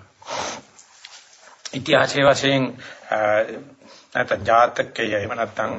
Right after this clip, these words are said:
උප්පත්ති වශයෙන් සඳහන් කරලා තියෙන්නේ සර්වඥ ශාසනයේ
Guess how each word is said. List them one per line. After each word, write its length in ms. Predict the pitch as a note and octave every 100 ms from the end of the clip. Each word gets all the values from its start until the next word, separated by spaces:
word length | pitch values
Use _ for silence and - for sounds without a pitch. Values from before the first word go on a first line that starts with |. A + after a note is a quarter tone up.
| -
උප්පත්ති 440 | - - D#3 - D3
වශයෙන් 320 | C#3 D3+ C3+
සඳහන් 360 | C3+ C#3 C3+ C#3
කරලා 200 | - C3+
තියෙන්නේ 320 | C3 D3+ E3+
සර්වඥ 400 | C3 B2+ B2+ C3
ශාසනයේ 600 | B2 B2 - A#2+ C#3